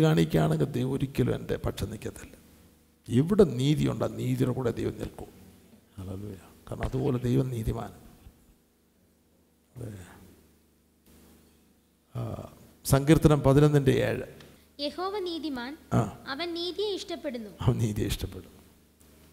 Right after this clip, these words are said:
Speaker 1: യഹോവ നീതിമാൻ, നീതി. അപ്പോൾ നമ്മൾ അനീതിയിൽ ജീവിക്കുകയാണെങ്കിൽ, ആ, നമുക്ക്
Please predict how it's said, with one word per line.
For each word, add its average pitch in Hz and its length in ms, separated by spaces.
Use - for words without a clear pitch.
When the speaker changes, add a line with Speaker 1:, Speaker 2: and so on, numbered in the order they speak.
Speaker 1:
യഹോവ 113 300
നീതിമാൻ, 113 600
നീതി. - 220
അപ്പോൾ 190 200
നമ്മൾ 170 220
അനീതിയിൽ 240 600
ജീവിക്കുകയാണെങ്കിൽ, 139 880
ആ, 107 80
നമുക്ക് 120 380